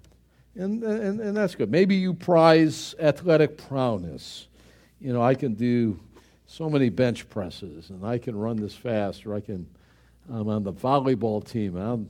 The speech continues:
you know, what a team we have, right? And we did win, didn't we? We, we won last Monday. We made it. As, we have a church team, you know, it plays in Harrisburg, and won first round of the playoffs. We're glad for that. I don't know what you prize. Maybe,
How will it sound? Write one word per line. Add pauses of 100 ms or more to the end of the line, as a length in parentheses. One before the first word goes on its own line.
you
know,
what
a
team
we
have, (240)
right?
And
we
did
win,
didn't
we?
We,
we
won
last
Monday.
We
made
it. (560)
As,
we
have
a
church
team,
you
know,
it
plays
in
Harrisburg,
and
won (500)
first
round
of
the
playoffs. (220)
We're
glad
for
that. (500)
I
don't
know
what
you
prize.
Maybe,